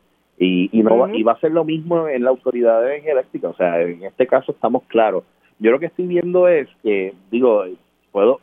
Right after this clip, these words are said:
Speaker 1: puedo equivocarme, pero es mi percepción. Yo pienso que a lo mejor sí hay indicios de, de, de, de posibles acuerdos. Eh, por lo menos, yo lo que estoy viendo en este caso es que están tratando de ver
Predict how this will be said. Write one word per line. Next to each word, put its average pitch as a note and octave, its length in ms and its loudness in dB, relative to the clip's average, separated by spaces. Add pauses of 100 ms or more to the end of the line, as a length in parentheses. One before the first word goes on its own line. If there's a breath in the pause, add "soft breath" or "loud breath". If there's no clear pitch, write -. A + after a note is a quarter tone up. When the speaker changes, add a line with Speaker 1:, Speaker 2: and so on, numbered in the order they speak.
Speaker 1:
puedo B2 180 2
equivocarme, E3+ 720 0
pero A2+ 280 0
es B2+ 60 -4
mi C#3+ 120 -6
percepción. D3 800 -4 (360)
Yo B2 120 2
pienso F3 420 -2
que D3+ 80 0
a C#3 60 2
lo C3 100 -2
mejor C#3 400 0 (100)
sí F#3 200 -2
hay D3+ 480 -2 (500)
indicios C3+ 680 -2
de, G#2 440 0
de, F#2 140 -10 (400)
de, F2 480 0 (140)
de G#2+ 240 0
posibles A2 400 0
acuerdos. A2+ 680 -2 (580)
Eh, F2 600 -2 (100)
por G#2 120 2
lo G#2+ 100 4
menos, A2+ 440 -4 (840)
yo B2 120 0
lo C#3+ 80 2
que E3 80 -2
estoy E3 180 -10
viendo E3 280 0
en D#3+ 100 -6
este E3 220 -8
caso E3 240 -2
es D#3 60 -6
que - 80 -18
están B2 260 -4
tratando D3 440 0
de D3+ 100 4
ver D#3 200 0